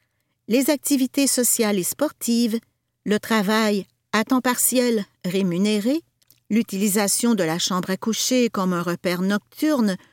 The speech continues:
pour des activités incompatibles avec le calme nécessaire au sommeil,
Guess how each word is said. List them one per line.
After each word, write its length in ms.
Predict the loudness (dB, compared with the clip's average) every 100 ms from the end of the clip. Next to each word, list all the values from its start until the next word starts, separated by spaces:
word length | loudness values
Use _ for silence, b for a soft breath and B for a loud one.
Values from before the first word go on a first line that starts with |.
| b -2
pour 160 | 0
des 220 | 0 0
activités 640 | -2 -4 -4 -4 -2 2 2
incompatibles 720 | 2 -4 -4 -8 -2 0 0
avec 300 | 0 -2 -2
le 80 | -4
calme 400 | -2 -2 0 0
nécessaire 580 | -2 -2 -2 -2 -2 -2
au 80 | -4
sommeil, 640 | -2 0 2 2 0